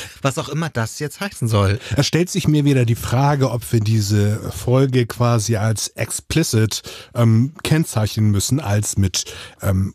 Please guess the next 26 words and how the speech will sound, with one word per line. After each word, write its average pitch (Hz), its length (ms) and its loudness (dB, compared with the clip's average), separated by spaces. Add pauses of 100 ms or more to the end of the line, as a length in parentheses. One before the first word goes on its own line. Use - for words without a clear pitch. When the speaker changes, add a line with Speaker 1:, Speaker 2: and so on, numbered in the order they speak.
Speaker 2:
unanständigen 110 880 2
Begriffen. 104 500 -2
Ist 160 160 0
Pimmel 196 220 0
ein 147 80 2
unanständiger 147 680 2
Begriff? 120 340 2
Speaker 1:
Hm, 98 160 -10
nee, 85 240 -2
es 95 80 -6
ist 113 160 -4
ja 107 100 2
eine, 95 200 4 (140)
äh, 87 220 -2
Verniedlichungsform 92 1300 -2
des, - 260 -6 (440)
des, 107 180 -4
äh, 107 380 0 (180)
<laughs> - 160 -16
eines, 117 380 0
äh, 117 120 -4
männlichen 113 520 2
Körperteils. 95 680 -6
Speaker 2:
Okay, 214 260 2
Speaker 1:
Also 113 60 -2 (240)
Speaker 2:
also - 120 -8